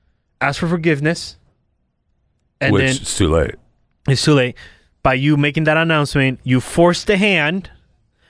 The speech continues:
Speaker 1: But do we wanna poop on the hand that feeds you?
Speaker 2: She doesn't care.
Speaker 1: I
Speaker 2: Right?
Speaker 1: know,
Speaker 2: Meghan
Speaker 1: and
Speaker 2: doesn't
Speaker 1: that is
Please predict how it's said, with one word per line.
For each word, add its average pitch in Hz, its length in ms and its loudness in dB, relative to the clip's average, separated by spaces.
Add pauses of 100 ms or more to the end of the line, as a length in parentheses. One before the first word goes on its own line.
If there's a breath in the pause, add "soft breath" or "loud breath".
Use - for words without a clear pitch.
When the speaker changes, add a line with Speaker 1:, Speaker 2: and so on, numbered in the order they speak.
(140)
Speaker 1:
But 214 400 2 (640)
do 165 140 2
we 196 100 4
wanna 190 200 2
poop - 320 0
on 202 100 2
the 160 80 0
hand 190 180 0
that 175 100 0
feeds 233 300 -4
you? 262 220 0 (580)
Speaker 2:
She - 180 -2
doesn't 92 240 0
care. 69 340 -2 (280)
Speaker 1:
I - 100 0
Speaker 2:
Right? 202 80 2
Speaker 1:
know, 240 100 2
Speaker 2:
Meghan 269 60 2
Speaker 1:
and 220 140 -2
Speaker 2:
doesn't 185 160 0
Speaker 1:
that 220 160 0
is 98 200 0